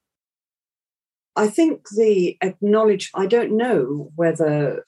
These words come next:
you know, people in their thirty, twenties and thirties, I'm assuming that they have a, a clearer idea about what happened to them and what was happening.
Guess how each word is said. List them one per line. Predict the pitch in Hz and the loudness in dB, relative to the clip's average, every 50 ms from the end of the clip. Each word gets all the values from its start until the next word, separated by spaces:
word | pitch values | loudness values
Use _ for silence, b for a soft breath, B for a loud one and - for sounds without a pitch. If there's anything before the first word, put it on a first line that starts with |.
| - - | -10 -10
you | - 160 165 | -4 -2 -2
know, | 156 147 143 | 0 0 -2
people | 147 - 190 180 175 - 160 151 | -2 0 0 0 0 0 -2 0
in | 156 151 151 151 | 2 2 2 2
their | 151 151 139 | 2 2 0
thirty, | 139 - - 170 160 156 151 151 - - - | -2 -2 0 0 2 0 0 -4 -8 -12 -6
twenties | - 170 165 165 160 147 143 147 | -4 -2 -2 0 0 -2 0 0
and | 143 143 | -2 -2
thirties, | 147 - 170 160 160 - 160 147 143 147 - _ _ _ _ - | 0 0 0 0 0 0 -2 -2 -2 -4 -8 _ _ _ _ -4
I'm | 170 180 190 185 180 175 - | 0 2 2 4 2 2 0
assuming | 170 156 - - - 254 294 277 185 147 139 139 | -2 -2 -2 -2 -2 0 0 2 2 0 0 -2
that | 143 - - | -2 -2 0
they | 170 170 170 165 | 0 0 0 0
have | 170 170 175 170 165 160 151 147 143 - - | -2 -2 -2 -2 -2 -2 -2 -4 -8 -8 -6
a, | 147 147 147 147 147 151 147 - _ _ _ - | -4 -2 0 0 0 -2 -4 -8 _ _ _ -8
a | - 151 151 | -8 -8 -8
clearer | - - - 226 226 233 247 262 247 202 156 117 - - 139 | -6 -2 0 2 4 4 4 4 4 2 0 0 -4 -6 -8
idea | 135 131 127 - 139 131 123 117 120 120 127 - _ _ _ _ _ _ _ _ _ _ _ - | -8 -8 -8 -6 -4 -4 -4 -4 -6 -8 -8 -10 _ _ _ _ _ _ _ _ _ _ _ -4
about | - 151 147 156 147 139 131 - 143 | -2 0 2 2 2 2 2 2 0
what | 147 139 - - | 0 0 0 -2
happened | 151 143 147 - - 143 135 - | -4 -4 -4 -2 -2 -2 -2 -2
to | 147 139 | -2 -2
them | 143 139 131 131 | -2 -2 -2 -2
and | 135 131 135 139 | -4 -2 0 0
what | 147 143 - - | 0 0 0 -2
was | - 160 - - | -6 -8 -6 -8
happening. | 147 147 - 127 127 127 120 127 143 147 | -12 -12 -10 -10 -8 -8 -6 -8 -8 -10